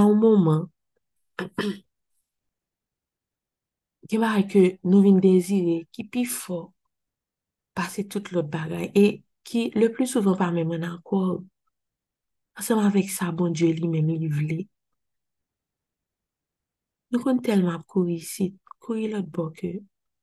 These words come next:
nou bliye ki jan lanmou sa te transfòme nou, nou bliye ki jan lanmou sa te pèmèt ke nou te sòti nan yon twou, nou te remonte a la sirfas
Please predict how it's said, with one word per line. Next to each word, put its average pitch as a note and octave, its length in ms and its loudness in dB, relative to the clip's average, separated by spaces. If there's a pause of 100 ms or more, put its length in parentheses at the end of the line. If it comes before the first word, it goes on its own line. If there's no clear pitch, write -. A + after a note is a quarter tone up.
(460)
nou F#3+ 160 2
bliye E3+ 480 -2 (1000)
ki G3+ 80 2
jan F#3+ 240 4
lanmou F3+ 480 0
sa D#3+ 400 -10 (440)
te F#3+ 140 -10
transfòme F3 680 -2
nou, E3 180 -10 (840)
nou B3 140 2
bliye C#4+ 340 8
ki G#3 140 4
jan G3 160 8
lanmou F#3 400 6
sa D#3+ 220 -6 (1040)
te A3 160 -2
pèmèt F#3+ 440 0
ke F#3 160 -4 (440)
nou A#3 160 2
te B3+ 120 6
sòti A#3+ 360 2
nan F#3+ 140 6
yon F#3 180 2
twou, F#3+ 480 0 (2750)
nou F#3 180 -2
te F#3+ 140 -2
remonte F#3 440 -2
a E3 120 -8
la D#3+ 160 -10
sirfas E3 680 -10